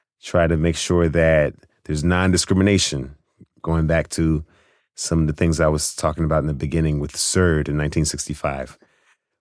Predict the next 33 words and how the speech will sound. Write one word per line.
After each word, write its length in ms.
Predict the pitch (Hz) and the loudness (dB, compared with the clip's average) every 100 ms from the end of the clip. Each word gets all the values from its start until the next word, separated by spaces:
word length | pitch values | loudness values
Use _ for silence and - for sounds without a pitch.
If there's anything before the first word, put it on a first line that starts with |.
| _ | _
We 180 | 82 82 | -4 -2
had 580 | 90 90 95 92 82 | 0 2 4 4 2
the 80 | 90 | 0
non-discrimination 880 | 82 82 85 82 90 85 85 - 90 | 2 2 2 0 2 2 2 2 0
conversations, 880 | - 87 87 - 87 - 85 87 - | 0 0 0 0 0 0 -2 -2 -2
and 100 | 76 | -2
it 80 | 67 | 0
wasn't 280 | 85 82 85 | 0 0 0
enough 280 | 85 90 - | 0 0 -2
to 100 | 80 | -6
create 340 | 80 80 71 | -2 -2 -4
social 360 | - 78 - 71 | -4 -4 -4 -6
justice. 720 | 80 78 - - - - - _ _ _ _ _ _ _ _ | -4 -4 -4 -8 -10 -10 -14 _ _ _ _ _ _ _ _
So 160 | - 78 | -8 -2
we 80 | 78 | 0
know 140 | 82 | 2
we 100 | 85 | 2
have 140 | 82 | 2
to 60 | 76 | -2
go 200 | 76 78 | -2 -2
beyond 640 | 71 76 76 78 78 78 60 | -2 -2 0 0 0 -2 -4
non-discrimination 920 | 78 78 76 73 78 73 73 - 73 | -4 -2 -4 -4 -4 -4 -4 -6 -10
for 220 | - 71 | -8 -8
social 360 | 67 71 69 - | -8 -8 -10 -10
justice. 640 | - 65 - - - - _ _ _ _ _ _ _ - | -10 -10 -10 -12 -12 -14 _ _ _ _ _ _ _ -4
To 80 | |
get 120 | - 92 | -2 0
to 80 | 92 | 2
reparation, 800 | 87 - 87 87 - 85 85 82 _ _ | 0 2 0 2 0 0 0 -4 _ _
I 80 | - | -6
think 180 | 104 120 | -2 2
it's 140 | 98 | 0
beautiful 960 | 71 65 92 139 170 - 92 85 87 | -2 -2 2 4 4 2 0 2 0